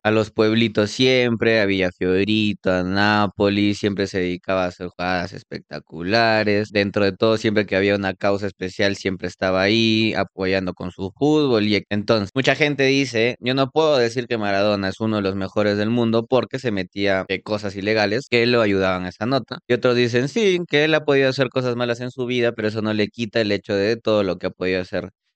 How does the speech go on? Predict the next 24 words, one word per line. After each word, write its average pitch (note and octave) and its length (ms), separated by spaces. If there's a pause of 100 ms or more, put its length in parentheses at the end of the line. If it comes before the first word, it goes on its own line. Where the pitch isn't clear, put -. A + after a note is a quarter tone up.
(140)
Entonces, G#2+ 320
acá G2+ 220
viene G2+ 220
la F#2+ 120
pregunta, F#2+ 480
¿se F#2+ 200
puede G#2+ 340
separar G2+ 600 (200)
el F#2+ 220
arte G2+ 300
del F#2 180
artista E3 580 (340)
o F#2 120
no? - 320
¿O G2+ 160
van G#2 200
juntos? G2+ 380 (320)
Entonces, G#2 260
ahí G#2+ 60
vendría A2 400
lo G#2 100
que G2 220
tú G#2+ 120
dices. - 360